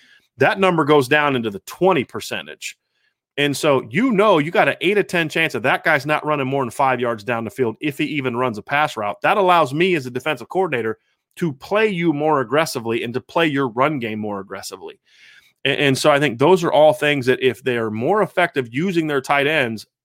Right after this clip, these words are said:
from a, just getting them out on routes more, but then also using their tight ends to attack vertically more, you're gonna see teams play. 'Cause as we talked about in, in our podcast, I believe it was yesterday,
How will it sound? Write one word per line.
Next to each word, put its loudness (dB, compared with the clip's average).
from 0
a, -2
just -10
getting 0
them -2
out 2
on 0
routes -2
more, -8
but -4
then 2
also 2
using 0
their 0
tight 0
ends -4
to -4
attack -4
vertically 0
more, -6
you're 0
gonna 0
see -2
teams -4
play. -2
'Cause -2
as -4
we -4
talked -2
about 2
in, -4
in -2
our -6
podcast, 0
I -4
believe -8
it -4
was -4
yesterday, -6